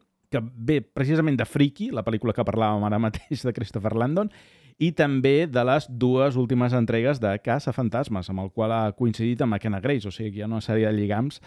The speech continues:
eh, curiosos. El marit de la Sydney és el Joel McHale, eh, que fa de Mark, que ve d'un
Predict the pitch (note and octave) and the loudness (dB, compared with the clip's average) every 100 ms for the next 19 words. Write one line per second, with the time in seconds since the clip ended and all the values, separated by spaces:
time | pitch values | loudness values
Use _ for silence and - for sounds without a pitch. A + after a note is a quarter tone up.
0 | _ _ _ _ - G#2+ G2 F2+ F2+ G2+ | _ _ _ _ -2 0 0 -4 -6 -10
1 | G#2 - A2+ G2 G2 F#2 - - _ _ | -10 -2 0 0 -4 -12 -16 -20 _ _
2 | C#3 C3+ C3+ D3 D3+ - - B2+ B2 A#2+ | 2 4 4 4 2 -2 -12 0 2 4
3 | A#2 A2+ A2+ A2+ A2+ A2 G#2+ A2 G#2+ A2 | 4 4 4 4 4 4 2 2 2 0
4 | - D3+ D3 D3 C#3 A#2+ - B2 A2+ A#2+ | 2 2 4 2 2 0 0 0 2 2
5 | A#2+ A#2+ A#2 G#2+ B2 C#3+ F3+ A3 C4 - | 2 2 2 0 0 2 2 0 -4 -4
6 | G#2+ G2 A2 A2 G#2 A2+ F#3 C3 A2+ A2 | -4 -4 -2 0 2 2 2 0 0 0